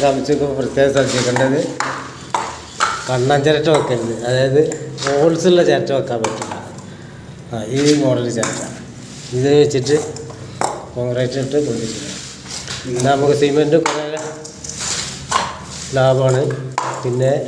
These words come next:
വെയിറ്റ് കുറയും. വെയിറ്റ് വളരെ കുറയും. ഈ ചിരട്ട ഇങ്ങനെ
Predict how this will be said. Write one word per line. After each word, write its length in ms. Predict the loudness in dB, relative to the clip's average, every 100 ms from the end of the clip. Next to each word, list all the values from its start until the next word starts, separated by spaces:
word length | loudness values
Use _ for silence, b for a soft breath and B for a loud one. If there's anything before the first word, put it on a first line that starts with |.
| -6 -4 -2 2
വെയിറ്റ് 400 | 4 4 4 4 4
കുറയും. 300 | 2 -2 -6 -10 -10 -4 -2 -2 -4 -10 -6 -4 0
വെയിറ്റ് 320 | 2 2 2 0
വളരെ 280 | 2 4 4
കുറയും. 260 | 2 0 -4 -8 -12 -12 -10
ഈ 40 | -4
ചിരട്ട 200 | -4 -2 -4
ഇങ്ങനെ 160 | -4